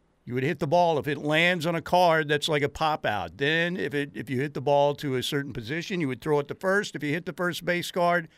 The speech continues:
out. Home run fence. We were very inventive and very creative. We could always entertain ourselves.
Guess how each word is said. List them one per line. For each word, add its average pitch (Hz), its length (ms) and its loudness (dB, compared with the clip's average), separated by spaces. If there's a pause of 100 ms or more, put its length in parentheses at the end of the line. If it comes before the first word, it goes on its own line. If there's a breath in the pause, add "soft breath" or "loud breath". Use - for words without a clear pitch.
(200 soft breath)
out. 175 480 6 (1200 soft breath)
Home 190 260 6
run 190 180 4
fence. 143 300 2
We 190 140 0
were 214 140 4
very 196 680 4
inventive 160 640 -2
and 135 140 -4
very 143 260 4
creative. 143 480 0
We 220 160 0
could 220 200 -2 (100)
always 233 720 2
entertain 165 480 0
ourselves. 107 720 -4